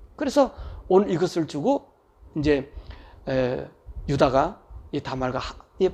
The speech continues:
밤을 지내게 되-, 됩니다. 그리고 나서 이제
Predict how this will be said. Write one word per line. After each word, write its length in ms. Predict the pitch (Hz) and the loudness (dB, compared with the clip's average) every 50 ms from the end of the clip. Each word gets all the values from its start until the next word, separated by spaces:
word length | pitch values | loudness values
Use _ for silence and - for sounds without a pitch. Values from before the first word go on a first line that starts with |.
| - - - - - | -2 -12 -20 -14 -6
밤을 280 | - 156 165 165 160 | -2 0 0 0 0
지내게 360 | 151 - - 147 143 139 143 | -2 -2 -2 0 0 0 0
되-, 160 | 143 - - - | -2 -4 -8 -8
됩니다. 500 | 151 135 131 127 143 - - - - - _ _ _ _ _ _ _ _ _ _ - - - - - - - - - - - - - - - _ | -6 -6 -6 -6 -6 -10 -12 -14 -18 -20 _ _ _ _ _ _ _ _ _ _ -16 -14 -12 -12 -12 -10 -8 -8 -8 -8 -10 -18 -20 -20 -20 _
그리고 240 | - - 127 151 240 | -10 -4 -2 0 0
나서 720 | 277 202 - - - - 151 123 143 170 185 - - - - _ _ _ _ _ _ _ _ _ | 0 -2 -4 -6 -6 -4 -2 0 0 0 0 -2 -6 -12 -18 _ _ _ _ _ _ _ _ _
이제 440 | - 139 127 170 185 196 - - - | -2 2 4 4 4 4 2 -4 -14